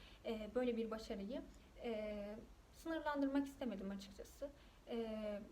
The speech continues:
bir daha girsem bu sıralamayı yapar mıyım? Bence yapmam. Çünkü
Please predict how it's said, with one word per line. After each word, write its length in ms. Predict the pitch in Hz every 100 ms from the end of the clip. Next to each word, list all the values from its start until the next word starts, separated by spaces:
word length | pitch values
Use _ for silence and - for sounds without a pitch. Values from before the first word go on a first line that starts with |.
| -
bir 100 | 285
daha 160 | 294 294
girsem 480 | 269 254 - 269 262
bu 60 |
sıralamayı 420 | - 254 254 254
yapar 320 | 247 233 269 240
mıyım? 260 | 226 247
Bence 240 | 233 226 233
yapmam. 440 | 214 - 214 233 -
Çünkü 400 | 226 254 247